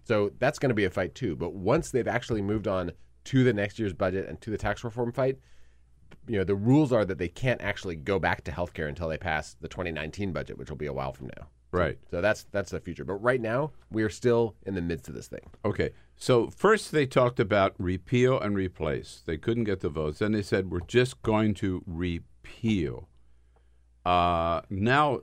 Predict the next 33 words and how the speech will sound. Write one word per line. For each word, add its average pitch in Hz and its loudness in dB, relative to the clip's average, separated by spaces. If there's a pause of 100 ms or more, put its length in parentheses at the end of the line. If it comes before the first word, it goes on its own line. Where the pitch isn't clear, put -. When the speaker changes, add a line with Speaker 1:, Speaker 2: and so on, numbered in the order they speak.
Speaker 2:
who 127 2
knows, 101 2
after 95 0
yesterday's 92 2
Speaker 1:
<laughs> 95 2
Speaker 2:
lunch 104 2
with, 85 4
a, 80 0
with 85 2
Trump, 120 4
where 92 6
they 87 4
s-, 87 -2
he 95 -2
says, 90 -2
"No, 98 2
I 92 2
want 92 -2
you 95 0
to 82 -4
go 85 0
back 87 2
to 90 -8
replace 80 -4 (100)
and 76 -6 (800)
repeal 98 4
and 80 -4 (120)
replace." 87 0 (720)
Um, 92 2
so 110 -2
M-, 113 0
McConnell 165 0
says, 104 2